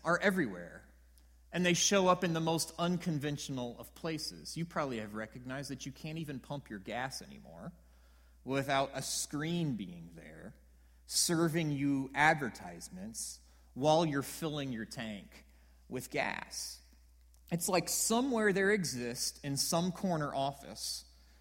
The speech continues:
some masterminds. And the masterminds say to themselves every day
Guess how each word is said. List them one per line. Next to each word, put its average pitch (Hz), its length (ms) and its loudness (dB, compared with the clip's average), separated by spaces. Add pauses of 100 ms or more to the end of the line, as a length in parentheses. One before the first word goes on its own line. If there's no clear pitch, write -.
some 170 340 4
masterminds. 131 1080 0 (580)
And 175 140 6
the - 20 6
masterminds 180 800 6
say 202 340 4
to 175 80 2
themselves 110 640 -2
every 143 280 -2
day 82 320 -8